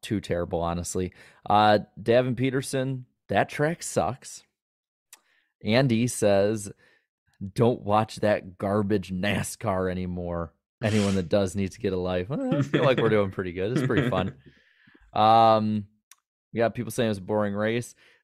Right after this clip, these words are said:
Speaker 1: Then this dude with a really, really, really, really, really, really long profile name says, "How can you have an eight-second lead without cheating? B S." Well, you gotta be the best driver at the track.
Speaker 2: Dude.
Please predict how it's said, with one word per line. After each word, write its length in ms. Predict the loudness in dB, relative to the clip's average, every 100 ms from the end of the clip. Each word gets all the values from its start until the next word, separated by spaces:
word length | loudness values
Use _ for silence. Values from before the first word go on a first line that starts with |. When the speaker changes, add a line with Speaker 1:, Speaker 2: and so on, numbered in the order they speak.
| 0
Speaker 1:
Then 400 | 4 6 4 0 _ _ _ _ _ _ _ _ _ _ _ -4
this 180 | -2
dude 220 | 4 4 6
with 180 | 4
a 380 | 4 4 4 0 -6 -18 -14 -4
really, 240 | 0 2
really, 240 | 2 2
really, 320 | 0 -2 -2 -4
really, 300 | -4 -4 -6
really, 340 | -4 -4 -6
really 540 | -8 -2 4 6 6
long 420 | 4 2 2 0 -2
profile 460 | -2 0 0 -2
name 240 | -2 -6 -4
says, 260 | -2 -4 -8 -20 _
"How 260 | 4 6 6
can 300 | 2 0 0
you 340 | 2 4 4
have 380 | 4 2 2 0
an 100 | -6 -6
eight-second 640 | -6 -4 -2 0 -2 -4
lead 260 | -2 -2 -2
without 320 | -2 -2 -4
cheating? 460 | -6 -6 -6 -12 -8
B 260 | -4 -2 -2
S." 300 | -4 -6 0
Well, 180 | 0 2
you 80 |
gotta 200 | 0 -2
be 100 | -4
the 80 | -8
best 260 | -8 -10 -10
driver 300 | -10 -8 -10
at 60 | -12
the 40 |
track. 360 | -12 -14 -14 -16 -12 -8
Speaker 2:
Dude. 420 | -4 -2 -2 -6